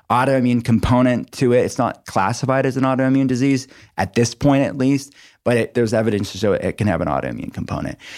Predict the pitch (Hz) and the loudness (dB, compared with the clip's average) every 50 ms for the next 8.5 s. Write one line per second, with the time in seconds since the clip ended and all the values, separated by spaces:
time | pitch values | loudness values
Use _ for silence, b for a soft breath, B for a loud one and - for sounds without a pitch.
0 | B B B - 165 160 - - - 208 202 135 139 - 170 160 147 143 139 131 | B B B 0 0 0 2 2 0 2 2 0 -2 -2 0 0 0 2 0 0
1 | 123 113 110 - - _ _ _ _ _ _ _ - 135 120 - 214 226 226 226 | -2 -2 -4 -8 -12 _ _ _ _ _ _ _ -4 -4 0 0 0 0 2 0
2 | 185 156 147 120 117 123 127 127 113 98 95 92 85 78 - - _ _ _ _ | 2 2 2 2 2 2 2 2 2 0 0 -2 -4 -6 -12 -16 _ _ _ _
3 | _ _ _ _ _ _ _ _ _ _ - - 165 - - 196 180 151 151 147 | _ _ _ _ _ _ _ _ _ _ -2 0 0 0 0 0 2 2 4 4
4 | 151 151 143 135 123 123 117 113 - 123 107 - 143 151 147 143 123 135 135 127 | 2 2 2 2 2 2 0 0 -4 -6 -4 -2 -2 -2 -2 -2 0 0 0 2
5 | 131 120 113 120 117 113 - 117 113 113 110 104 117 107 - 123 127 127 117 - | 2 2 2 0 0 2 0 0 0 0 0 -2 -4 -2 0 0 0 0 0 0
6 | 117 110 107 120 120 117 120 123 131 139 139 135 120 120 - 123 113 98 113 113 | -2 0 0 0 0 0 2 2 2 2 2 0 -2 -4 -2 -2 -2 -2 -2 -2
7 | 104 107 95 - - 113 117 - - 110 110 - 110 - 110 113 110 104 - 110 | -2 -4 -6 -4 0 0 0 2 0 -2 0 -2 -2 0 0 0 0 0 -2 0
8 | 120 117 110 113 117 113 113 - - | 0 0 2 2 0 0 -2 -4 -6